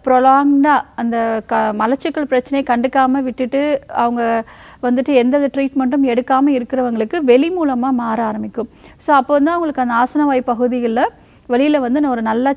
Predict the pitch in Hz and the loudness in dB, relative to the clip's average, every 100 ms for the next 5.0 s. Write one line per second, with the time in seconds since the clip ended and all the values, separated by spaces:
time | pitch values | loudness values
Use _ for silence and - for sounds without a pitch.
0 | - 233 247 285 262 220 269 247 226 247 | 0 0 2 0 -2 -2 -2 -2 -2 0
1 | 240 220 226 311 - - _ - 262 240 | -2 -2 -2 -2 -8 -20 _ 2 2 2
2 | 240 294 254 254 302 294 277 226 214 277 | 0 2 0 2 -2 0 0 0 -2 -2
3 | 247 220 277 311 277 240 240 226 262 233 | -2 0 -2 -2 -2 -4 -4 -4 -4 -2
4 | 240 247 247 226 226 226 220 - 254 | -2 0 0 0 -2 -4 -6 -4 -4